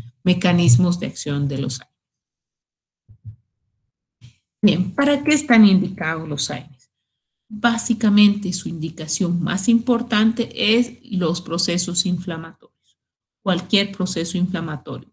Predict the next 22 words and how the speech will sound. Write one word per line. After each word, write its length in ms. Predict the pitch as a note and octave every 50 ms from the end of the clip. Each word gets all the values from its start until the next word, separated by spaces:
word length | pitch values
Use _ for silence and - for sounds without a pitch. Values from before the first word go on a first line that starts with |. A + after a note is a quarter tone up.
| _
Puede 240 | _ - G3 G#3 G#3+
ser 220 | G#3+ - G3+ G3+ G3
de 100 | G3 E3
origen 380 | D3+ E3+ F3+ F#3+ G#3 F#3 G3
traumático 760 | - - D#3 D3 D3 D3+ D3+ D#3 D#3+ - G3 F#3 F#3 - A3
o 40 | A3+
no. 420 | A#3+ A#3+ A#3 B3 B3 - - - _ _ _ _ _ _ _ _ _ _ _ _ _ _
Procesos 320 | - F3+ F#3 F#3+ F3+ -
inflamatorios 720 | F#3 F3 F3 E3 D3 C#3 C#3 C#3 - E3 E3 E3 D#3+ - -
en 320 | D#3+ D#3 D3+ C#3+ - - - -
articulaciones, 1000 | - - - _ - - _ D3 E3 G#3 - - F#3 F#3 F#3 F3 E3 - - -
artralgias, 680 | D3+ D3+ - _ - F#3 F3+ F3 F3+ - D3 D3 -
en 100 | E3+ D#3
el 120 | D3+ D3 D#3+
músculo, 480 | E3 E3 E3+ F3 - - D3+ D3+ D3
mialgias. 800 | D#3 D3+ D#3 D#3+ F3 F#3 F#3 F#3 F#3 F#3 F#3+ - D#3+ F3 - - _ _ _ _ _ _ _ _ _ _ _ _ _ _ _ _
Pero 220 | C#4+ D4 C4 C4+
también, 760 | - - G#3+ F#3 F#3 - D3+ C3+ B2+ C3 - - - - - _ _ _ _
ya 280 | E3 F3 D#3+ F#3 F#3+
que 280 | - - E3+ C#3+ - -
en 480 | - F3+ F3 E3+ E3+ E3+ D#3 - F3 F#3+
muchos 600 | G#3 A3 C4+ D4 D#4 C4+ C4+ - F3 - - -